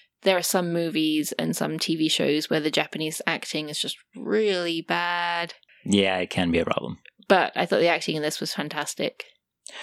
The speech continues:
Speaker 2: Yeah, I mean, it also helped that at least for half the cast, they were playing what they do every day.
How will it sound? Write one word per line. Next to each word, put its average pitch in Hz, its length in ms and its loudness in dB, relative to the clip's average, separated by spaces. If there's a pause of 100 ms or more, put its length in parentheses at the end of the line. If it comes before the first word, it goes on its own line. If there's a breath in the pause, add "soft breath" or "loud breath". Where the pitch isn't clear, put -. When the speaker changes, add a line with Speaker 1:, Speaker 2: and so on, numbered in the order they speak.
(100)
Speaker 2:
Yeah, 202 160 12
I 135 140 4
mean, 139 480 -2 (180)
it 139 160 8
also 143 300 6
helped 117 360 2
that 101 300 4 (280)
at 113 160 6
least 113 240 4
for 107 180 6
half 98 300 0
the 95 100 2
cast, 92 520 4
they 95 80 4
were 85 140 0
playing 87 320 4
what - 140 2
they 82 120 2
do 80 180 2
every 76 220 0
day. - 280 2